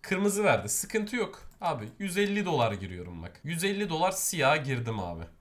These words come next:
Yine mi vermedi? Bu sefer üç yüz dolar giriyorum. Öyle öyle her türlü katlamış oluyorum. Bekleyelim bakalım. Siyah vermezse üç yüz dolar gireceğim siyah. Sonra üç yüz vermedi, altı yüz dolar. Altı yüz vermedi, dokuz yüz dolar.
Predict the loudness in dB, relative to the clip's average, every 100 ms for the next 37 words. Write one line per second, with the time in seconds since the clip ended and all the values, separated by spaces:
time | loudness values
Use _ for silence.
0 | -8 -2 2 2 2 2 2 2 -2 -2
1 | -2 -2 2 4 4 2 0 -2 0 -4
2 | -2 -2 -2 -4 -8 -8 -6 -6 -8 4
3 | 6 6 8 6 4 -2 0 4 4 2
4 | -4 -4 -6 -4 0 0 -2 -2 -2 -4
5 | -6 -6 -10 -4 -4 -4 -2 0 2 0
6 | -4 -6 -8 -8 -10 -4 6 6 6 10
7 | 10 12 8 2 0 -2 -6 -6 -6 -4
8 | -2 -2 0 0 -2 -4 -8 -8 -6 -6
9 | -6 -2 -2 -4 0 4 8 6 4 -4
10 | -6 -4 -2 8 12 12 10 4 10 12
11 | 12 10 0 0 2 0 0 4 6 6
12 | 4 -2 2 6 6 4 -2 2 2 2
13 | -2 -2 -2 0 4 4